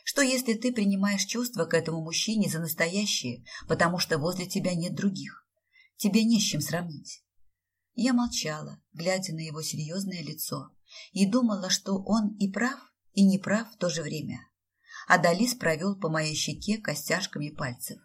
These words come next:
обнял за плечи и потянул к себе. "Как ты можешь быть уверена, что поцелуи того мужчины будут для тебя приятнее других, если тебя никто больше не целовал?"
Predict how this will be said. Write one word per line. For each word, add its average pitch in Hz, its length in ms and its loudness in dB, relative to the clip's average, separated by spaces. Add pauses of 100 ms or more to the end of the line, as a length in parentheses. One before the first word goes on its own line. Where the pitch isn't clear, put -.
(380)
обнял 165 500 -2
за 160 180 0
плечи - 560 -8 (160)
и 233 100 2
потянул 185 460 -2
к - 40 -16
себе. - 340 -6 (920)
"Как 165 260 -2
ты 156 100 -2
можешь 147 420 -4
быть 127 220 -6
уверена, 156 640 -6 (140)
что - 220 -2
поцелуи 185 580 -4
того 175 360 0
мужчины 143 640 -4 (200)
будут 165 360 -2
для 156 180 -2
тебя 156 260 -2
приятнее 156 600 -4
других, - 520 -10 (220)
если 190 460 0
тебя 165 360 -2
никто 175 480 -2
больше 151 400 0
не 156 120 -4
целовал?" 175 580 -6